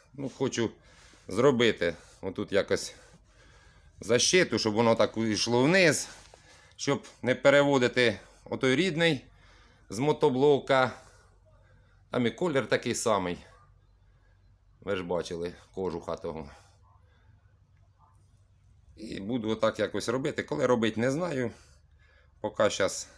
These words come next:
ще ні масло не міняв на мототракторі, ні, ні на мотоблоці. В общем, щось будемо робити. І мульчер він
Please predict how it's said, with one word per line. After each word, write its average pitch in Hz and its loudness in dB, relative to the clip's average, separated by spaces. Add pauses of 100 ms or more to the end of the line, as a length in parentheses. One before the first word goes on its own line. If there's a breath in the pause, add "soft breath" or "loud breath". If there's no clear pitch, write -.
(1300 soft breath)
ще - 0
ні 123 2
масло 165 2
не 139 2
міняв 135 4
на 117 4
мототракторі, 110 2
ні, 107 0
ні 107 -4 (480)
на 113 -4
мотоблоці. 117 -2 (600 soft breath)
В - -6
общем, 120 -2 (640 soft breath)
щось 127 -2
будемо 120 2
робити. 92 0 (1300 loud breath)
І 139 2
мульчер 156 2
він 131 2